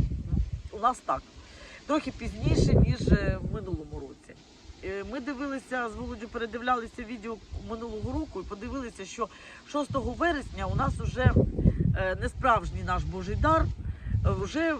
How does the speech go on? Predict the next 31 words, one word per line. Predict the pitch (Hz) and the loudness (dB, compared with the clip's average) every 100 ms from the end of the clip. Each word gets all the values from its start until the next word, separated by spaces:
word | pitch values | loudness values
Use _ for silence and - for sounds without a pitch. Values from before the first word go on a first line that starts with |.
| - | -2
давав | 214 220 269 277 240 | -2 0 0 0 0
урожай | 269 240 240 190 | 0 0 2 0
в | 165 | -2
минулому | 180 180 170 175 | -8 -8 -8 -6
році. | 160 151 - - - - - | -6 -8 -12 -16 -18 -18 -6
В | |
цьому | 320 320 285 | -4 -2 -4
році | 202 165 - | -6 -8 -10
він | 190 254 | -10 -12
ще | - | -12
стоїть | - 247 240 214 | -8 -4 -4 -2
зелений. | 240 247 202 165 - - - | -4 -2 -4 -2 -4 -4 -8
Тільки-тільки | - 269 254 277 247 | -8 -10 -8 -10 -10
трошечки | 208 285 302 269 - 214 | -6 -4 -4 -6 -12 -14
починає | 202 - 208 247 240 | -14 -10 -6 -4 -6
окрашуватися, | 233 220 196 165 - 151 151 151 - 160 147 165 | -6 -2 0 -2 -6 -12 -14 -16 -14 -14 -12 -12
жовт-, | 160 208 185 - | -8 -8 -8 -10
жовт-, | 170 190 - - 196 | -8 -10 -10 -12 -10
ну | |
так, | 185 156 - | -8 -8 -6
тір-, | 262 - | -6 -2
трошечки | 285 233 233 - | -4 -4 -8 -8
жовтіє, | 226 269 - - 196 151 | -6 -6 -6 -14 -8 -8
помітно | - 190 170 - 156 | -8 -8 -10 -12 -12
так | 151 139 - | -10 -10 -12
тільки. | 151 156 - - - - _ - | -8 -8 -8 -18 -20 -20 _ -2
Е, | 170 165 165 156 147 - - - | 4 6 4 0 -14 -14 -12 -10
значить, | 180 226 240 214 - - - - - - - _ | -6 -6 -6 -8 -12 -20 -20 -20 -20 -20 -20 _
оце | 214 247 349 330 | 0 0 0 0
наша | 294 - | 0 0
первістка. | 269 214 190 156 135 - - 151 | -2 0 0 0 -4 -16 -10 -10